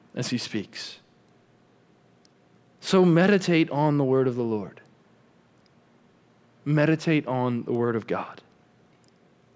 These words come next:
Many times we find ourselves going to dry riverbeds and deserts,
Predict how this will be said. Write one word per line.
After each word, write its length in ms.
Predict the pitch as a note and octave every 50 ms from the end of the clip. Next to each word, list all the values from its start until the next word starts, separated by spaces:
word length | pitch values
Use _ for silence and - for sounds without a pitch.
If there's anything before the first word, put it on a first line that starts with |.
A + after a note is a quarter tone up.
| _ _ _ _ _ _ _ _ _ _ _ _ _ _ _ _ _ _ _ _ _ _ _ _ _ _ _ _ _ _ _ _ _ _ _ _ _ - -
Many 400 | A2+ B2 D3 D#3 D#3+ E3+ F#3+ F#3
times 560 | - - D#3 C#3 C#3+ C#3+ C3+ C3+ B2+ A#2 -
we 200 | - C3 C3+ C#3+
find 320 | - - C#3 C3 C3 B2+
ourselves 460 | B2 B2 A#2 - - B2 A#2 A2+ G#2+ -
going 240 | - A#2+ A#2+ A#2 A2+
to 60 | A2+
dry 260 | A2 A2+ A#2+ A#2 A#2
riverbeds 760 | A#2 A2 A2 A2 G#2+ G#2+ G2+ G#2 G2+ F#2+ F#2+ F#2+ F#2 - - -
and 160 | - A2 A2
deserts, 640 | G#2+ A2+ G#2+ F#2+ G2 F2 - - - - - -